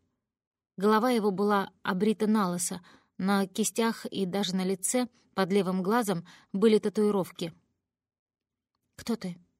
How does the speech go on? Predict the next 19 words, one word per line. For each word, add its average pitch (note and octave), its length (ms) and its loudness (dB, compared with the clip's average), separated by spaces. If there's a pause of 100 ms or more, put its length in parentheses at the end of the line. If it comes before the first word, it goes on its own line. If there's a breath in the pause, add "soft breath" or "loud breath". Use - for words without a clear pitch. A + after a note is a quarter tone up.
(400)
Меня F#3+ 260 0
зовут F3+ 280 -2
Марсель A3 420 0
или E3 160 -2
просто F3 360 -8
Марс. F3+ 340 -6 (360)
Мы G#3 120 0
с - 40 0
тобой G#3+ 220 0
виделись F3+ 480 -2 (140)
однажды». F3+ 500 -2 (600)
Я A#3+ 260 4
всё A3 200 0
это G#3+ 140 -2
время A3+ 540 2
стояла G#3 480 0
в F3 60 -6
оцепенелом G3 600 -2
состоянии, F3 800 -4